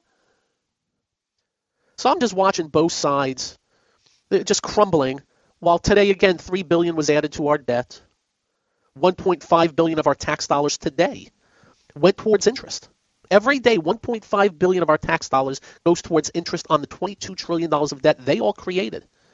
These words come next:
Yet they keep telling us what they're gonna do for us. And I must tell you, I don't, the, the, you know, they talk the words lesser of evils. I think that's being nice.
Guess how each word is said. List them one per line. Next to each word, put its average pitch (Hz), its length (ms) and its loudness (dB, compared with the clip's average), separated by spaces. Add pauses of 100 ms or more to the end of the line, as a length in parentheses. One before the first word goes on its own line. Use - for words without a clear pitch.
(720)
Yet 190 140 4
they 180 100 6
keep - 240 0
telling 220 280 0
us - 120 -6
what 147 120 -6
they're 175 80 0
gonna 190 120 0
do 240 160 -6
for - 220 -10
us. - 240 -16 (640)
And 208 100 4
I 220 60 4
must 247 200 0
tell 254 180 2
you, 180 140 2
I 214 80 4
don't, 208 240 -4
the, 156 360 -8
the, 165 240 -10 (220)
you 190 140 -2
know, 214 80 4
they 214 100 4
talk - 240 2
the 202 80 -4
words 185 240 2
lesser 160 340 2
of - 120 -4 (260)
evils. 202 440 -4 (4000)
I 214 60 4
think 269 120 4
that's 202 100 0
being 214 200 0
nice. 269 460 0